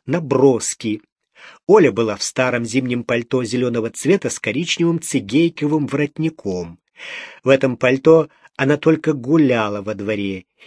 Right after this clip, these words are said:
И еще у нее была такая шапка, какие сейчас уже в природе не существует, тоже из цигейки,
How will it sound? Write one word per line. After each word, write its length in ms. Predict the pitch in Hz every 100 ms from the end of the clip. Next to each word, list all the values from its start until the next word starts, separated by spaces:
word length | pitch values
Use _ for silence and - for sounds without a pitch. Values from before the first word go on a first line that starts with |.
| _
И 60 | 147
еще 420 | 120 117 - 202
у 140 | -
нее 280 | 139 131 127
была 260 | 107 123 113
такая 460 | 123 110 139 127
шапка, 500 | - - 208 196 -
какие 340 | 92 135 190 185
сейчас 380 | - 135 180 -
уже 180 | 123
в 80 | 165
природе 440 | - 139 156 147 104
не 100 | 101
существует, 800 | - - 117 - 117 110 101 -
тоже 360 | 151 139 139
из 160 | 135 -
цигейки, 720 | - 135 135 202 196 - 101